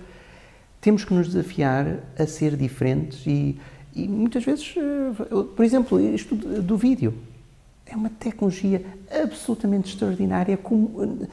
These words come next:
dá-nos a possibilidade de comunicar com imensa gente, dá-nos a possibilidade de comunicar muito mais eficazmente. E eu vejo um problema gravíssimo das pessoas estarem ali agarradas. No meu entender,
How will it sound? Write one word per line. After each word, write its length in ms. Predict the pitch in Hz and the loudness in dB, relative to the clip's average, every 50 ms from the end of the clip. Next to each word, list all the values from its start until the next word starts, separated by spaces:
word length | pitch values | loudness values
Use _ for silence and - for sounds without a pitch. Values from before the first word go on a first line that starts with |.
| - - - - | -14 -14 -4 4
dá-nos 380 | - 165 226 240 226 208 196 | 6 8 8 8 6 6 4
a 40 | 202 | 0
possibilidade 600 | 180 - - 196 185 190 180 185 180 180 - 196 | -2 -4 -2 0 0 2 2 2 2 2 2 0
de 100 | 170 180 | -2 -2
comunicar 460 | 180 - 196 190 190 185 - 196 185 185 | -2 0 0 2 0 0 0 -2 -4 -2
com 120 | 185 196 | 0 0
imensa 340 | 196 185 185 180 185 185 180 | 2 2 2 0 0 0 0
gente, 280 | 165 170 190 185 185 | 0 0 -2 -2 0
dá-nos 260 | 185 208 208 208 185 214 | 0 -2 -2 -2 -2 -4
a 40 | |
possibilidade 540 | 196 - - 208 180 185 185 185 180 185 180 185 - - - - | -6 -6 -4 -2 0 0 2 2 0 -2 -2 -6 -10 -16 -10 -2
de 80 | - 233 | 0 0
comunicar 420 | - - 214 214 208 214 226 202 208 | 2 4 4 2 4 4 2 4 6
muito 420 | 196 190 214 285 330 320 262 - | 6 8 8 8 8 8 6 4
mais 220 | 214 208 202 196 196 | 2 0 0 0 -2
eficazmente. 680 | 185 - - - - 180 175 - 190 180 180 190 - - - - - - - - - - - - - | -2 -4 -6 -6 -8 -8 -8 -4 -2 -2 -2 -2 -4 -6 -12 -16 -20 -20 -20 -20 -20 -20 -20 -20 -10
E 100 | - 233 | -2 2
eu 120 | 240 240 220 | 2 2 4
vejo 360 | 202 226 240 233 233 - - - - - - - - - - - - - - - - - | 4 2 2 2 0 -4 -10 -14 -16 -20 -16 -14 -12 -12 -12 -14 -18 -20 -20 -20 -4 0
um 220 | - - 226 208 | 4 4 6 4
problema 520 | - - 226 208 185 208 214 226 220 233 | 4 4 2 2 4 4 2 4 2 2
gravíssimo 720 | 214 247 247 180 226 233 196 220 247 240 - - 185 170 160 | 0 -2 0 0 2 2 2 2 0 -2 -2 -4 -4 -2 -2
das 160 | 156 - 170 | -4 -6 -10
pessoas 220 | - - - 226 - | -10 -8 -8 -8 -6
estarem 360 | - 208 202 202 226 214 220 | -4 -4 -2 0 0 2 2
ali 240 | 208 196 214 214 226 | 2 2 2 2 0
agarradas. 500 | 220 226 214 208 226 233 226 - 208 - - - - - - - - - - - - - - - - - - - - - _ - - - - - - - - - - - - - - | 0 -2 -4 -4 -2 -2 -2 -2 -4 -8 -10 -14 -20 -20 -20 -20 -20 -20 -20 -20 -20 -20 -20 -20 -20 -20 -20 -20 -20 -20 _ -20 -20 -20 -20 -20 -20 -20 -20 -20 -20 -20 -8 0 4
No 120 | 214 226 | 6 8
meu 160 | 240 277 285 | 8 8 8
entender, 640 | 262 214 - 185 160 143 123 117 107 110 120 175 180 | 6 6 6 4 6 6 6 6 6 4 4 2 -2